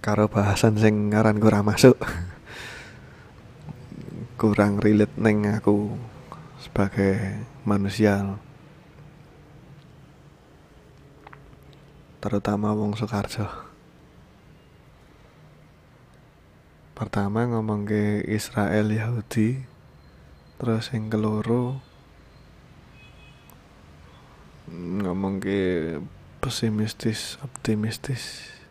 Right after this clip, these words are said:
perilaku sing tak amati dan terjadi berulang kali. <clears throat> Hmm, ya wis, kuwi wae. Ning yen aku monolog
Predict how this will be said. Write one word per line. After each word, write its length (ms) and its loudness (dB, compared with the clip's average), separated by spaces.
perilaku 880 -2
sing 240 -4
tak 240 2
amati 720 -2
dan 160 -4
terjadi 640 0
berulang 480 2
kali. 400 0
<clears throat> 360 4
Hmm, 480 -4
ya 160 -2
wis, 320 -8
kuwi 160 4
wae. 160 -4
Ning 320 0
yen 160 2
aku 160 0
monolog 480 2